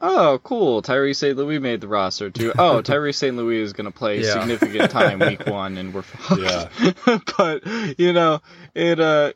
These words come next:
Speaker 1: it, it, it's, that's just Chargers football for you. But, uh, yeah, no, I, I, I thought he definitely gave up.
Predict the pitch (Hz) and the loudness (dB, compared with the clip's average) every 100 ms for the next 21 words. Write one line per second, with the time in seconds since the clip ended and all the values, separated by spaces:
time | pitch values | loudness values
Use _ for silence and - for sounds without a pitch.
0 | - 139 - _ _ - - - _ _ | -6 -6 -6 _ _ -18 -18 -20 _ _
1 | 117 113 - - _ _ _ - 110 101 | -4 -2 -4 -6 _ _ _ -4 -2 -2
2 | - 104 - - 98 95 95 - 90 87 | -6 -4 -4 -4 -6 -6 -8 -10 -8 -8
3 | 90 95 92 95 - 117 117 110 110 107 | -8 -8 -8 -8 -2 2 4 4 2 2
4 | 101 - _ 104 98 92 92 95 73 104 | -2 -8 _ -6 -4 -4 -2 -2 0 -2
5 | 107 - - - - _ _ - 131 139 | -2 -8 -20 -20 -20 _ _ 0 2 4
6 | 151 131 127 120 107 113 113 107 104 104 | 2 4 0 0 2 0 0 -6 -4 -2
7 | 101 98 107 104 101 98 95 | -2 -2 0 2 4 2 0